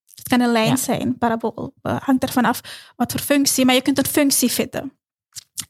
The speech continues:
Speaker 1: En die functie, dat is een surrogate model.
Speaker 2: Oké, dus het is eigenlijk gewoon een soort versim-, ges-, versimpliceerd,
Speaker 1: Ja.
Speaker 2: eh, model
Speaker 1: Ja.
Speaker 2: voor de werkelijkheid. In plaats van dat we het helemaal netjes gaan doen, gaan we zeggen, "Dit is ongeveer pak een beet,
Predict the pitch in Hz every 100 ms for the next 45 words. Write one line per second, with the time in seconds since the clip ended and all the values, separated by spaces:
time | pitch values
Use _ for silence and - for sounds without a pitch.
0 | _ - 247 320 339 269 - 302 - _
1 | _ _ _ _ - 277 - 269 - 240
2 | 240 233 226 247 - - - - 294 _
3 | _ _ - 214 - 254 285 294 220 185
4 | - - 180 190 - 208 196 208 190 -
5 | 180 196 190 180 - - - - - 190
6 | - 208 196 185 - 359 190 185 180 202
7 | 180 170 160 175 170 175 170 165 170 -
8 | 160 156 156 156 _ _ 170 170 170 175
9 | 165 156 165 156 156 - 165 156 156 165
10 | 160 160 175 180 - 165 165 160 156 151
11 | 151 151 151 - - 151 - - 139 139
12 | 139 139 131 131 131